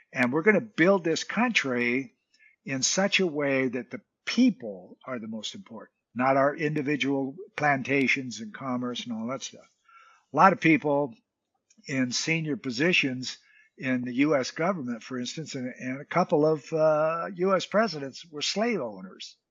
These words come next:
I mean, that's, that's the reality of it. The first people who could vote in the United States had to be white landowners to cast a vote, male. Okay? So,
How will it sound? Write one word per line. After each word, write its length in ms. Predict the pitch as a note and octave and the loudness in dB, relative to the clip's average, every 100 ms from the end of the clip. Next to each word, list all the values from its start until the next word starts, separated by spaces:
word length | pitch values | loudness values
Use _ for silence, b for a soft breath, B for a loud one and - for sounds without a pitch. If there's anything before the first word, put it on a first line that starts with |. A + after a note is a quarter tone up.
| _ _ _ | _ _ _
I 40 | |
mean, 220 | C#2+ F#2+ D#2+ | -12 -10 -10
that's, 280 | D#2 - _ - | -12 -14 _ -14
that's 220 | B2 - | -6 -2
the 80 | B2+ | 2
reality 600 | C3 D3+ E3 G#2+ A2 G2 | 2 2 0 -4 -10 -14
of 160 | - - | -18 -20
it. 100 | _ _ _ B B B B | _ _ _ B B B B
The 80 | C3+ | -14
first 300 | - G3 F#3 | 4 6 6
people 320 | - G3 F#3 | 4 4 4
who 140 | D#3 C#3+ | 2 2
could 200 | C#3 A2 | -2 2
vote 240 | E3 G3 | 2 2
in 40 | F3 | -4
the 60 | |
United 440 | D3 D3 E3 D#3+ B2+ | -6 0 2 0 -4
States 400 | - E3+ F3+ - | -2 0 0 -2
had 240 | D3+ D3 | -4 -2
to 60 | C#3+ | -2
be 280 | A#2+ A#2+ G#2 | 0 -2 -2
white 520 | G2 A#2+ D#3 G#3+ - - _ _ _ _ | -4 -2 -2 -4 -10 -18 _ _ _ _
landowners 1120 | A2 D3 F3 F#3 C#3+ B2+ A#2+ A2 A2+ - - _ _ _ | -4 0 2 2 0 -2 -2 -4 -6 -12 -14 _ _ _
to 80 | - | -16
cast 360 | - C3+ B2+ C3+ | -6 -4 -4 -8
a 40 | |
vote, 280 | A2+ A#2 F#2 _ _ _ _ - | -8 -10 -10 _ _ _ _ -6
male. 460 | C3+ D3 A2+ - _ _ _ _ _ _ _ _ _ - | 2 2 2 -2 _ _ _ _ _ _ _ _ _ -16
Okay? 360 | G#2 B2 C3+ - _ _ _ _ _ _ _ | -6 -4 -4 -10 _ _ _ _ _ _ _
So, 600 | - - A#2 G#2+ G#2 F#2 | -4 0 2 0 -4 -8